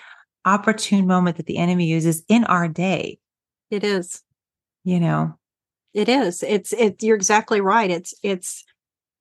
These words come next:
Speaker 2: if we allow our emotions to go unchecked and we don't
Speaker 1: Yeah.
Speaker 2: pay attention and we don't bring them to be healed, then our body begins to try to, to speak to us.
Speaker 1: Yeah.
Speaker 2: <clears throat> Excuse me. And then,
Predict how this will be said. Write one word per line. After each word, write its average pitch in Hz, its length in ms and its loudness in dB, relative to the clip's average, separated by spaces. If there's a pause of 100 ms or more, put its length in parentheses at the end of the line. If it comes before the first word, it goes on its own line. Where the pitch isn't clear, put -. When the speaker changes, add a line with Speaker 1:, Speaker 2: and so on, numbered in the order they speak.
Speaker 2:
if 196 220 -2
we 254 120 4
allow 226 320 4
our 202 200 4
emotions 196 560 -2
to 196 80 -6
go 185 180 2
unchecked 175 640 0
and 196 140 0
we 196 100 2
don't 208 460 -2 (240)
Speaker 1:
Yeah. 165 180 -4
Speaker 2:
pay 208 140 4
attention 220 440 0
and 196 120 2
we 190 100 2
don't 196 240 -2
bring 214 220 2
them 202 160 2
to 190 280 -2 (560)
be 190 140 2
healed, 202 480 2 (840)
then 208 320 2
our 208 160 0
body 220 320 2
begins 196 460 -2
to - 140 -6
try 196 320 0
to, 190 260 0 (240)
to 208 140 -2
speak - 420 -2
to 165 180 -4
us. 175 500 -6
Speaker 1:
Yeah. 185 300 -2 (440)
Speaker 2:
<clears throat> - 400 -20
Excuse 214 760 0
me. 202 200 0
And 202 220 2
then, 226 440 0